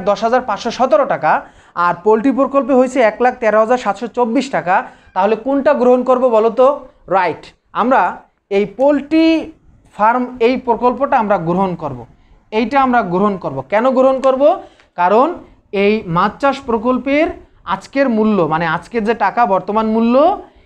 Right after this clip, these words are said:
এই পোলট্রি প্রকল্পের মূল্যের চেয়ে কম। আর আমরা জানি পাওয়ার ক্ষেত্রে যেখান থেকে বেশি পাওয়া যাবে সেটা গ্রহণ করব, এই কারণে আমরা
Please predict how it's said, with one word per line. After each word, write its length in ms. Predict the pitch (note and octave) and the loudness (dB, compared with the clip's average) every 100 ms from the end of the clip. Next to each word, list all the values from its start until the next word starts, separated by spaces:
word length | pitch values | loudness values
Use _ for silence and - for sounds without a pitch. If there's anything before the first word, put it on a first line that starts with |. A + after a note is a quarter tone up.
| _ | _
এই 200 | F#3 F#3 | -2 0
পোলট্রি 360 | F3+ G3 G#3+ C#4 | 0 0 2 0
প্রকল্পের 600 | A3+ G#3 A3+ G#3+ B3 B3+ | 0 0 -2 0 2 2
মূল্যের 380 | G#3+ F#3 G3 A3 - | 2 0 0 0 -2
চেয়ে 160 | C4+ C#4 - | -4 -4 0
কম। 220 | G#3 F3+ B2 - | 2 2 -2 -6
আর 60 | D#3 | -4
আমরা 220 | F3 G#3+ | 0 0
জানি 360 | G3+ F#3 A#3+ G3+ A3 - _ _ | 0 0 0 0 -4 -10 _ _
পাওয়ার 300 | F3 F#3 A#3 | 0 2 2
ক্ষেত্রে 360 | A3+ A#3+ G#3 C4+ D4 D#4 - _ - | 0 -6 -2 0 0 -2 -14 _ -12
যেখান 300 | F3+ G3 A3+ | -6 -2 0
থেকে 140 | B3+ B3 | 0 2
বেশি 240 | G#3 G#3 C4+ | 2 0 2
পাওয়া 200 | B3+ A#3+ | 2 4
যাবে 160 | B3 C4 E4+ - _ _ | 2 2 0 -6 _ _
সেটা 260 | - A#3 B3 | -2 0 2
গ্রহণ 240 | G3+ A3 G#3 | 2 0 0
করব, 220 | G3 D#3 D3+ G3+ | -2 -2 0 0
এই 80 | B3+ | 2
কারণে 380 | A#3 G3 F#3+ A#3 G4+ - _ _ _ | 2 0 0 0 -2 -6 _ _ _
আমরা 380 | E3 F#3 F#3+ G#3 | -4 -2 0 2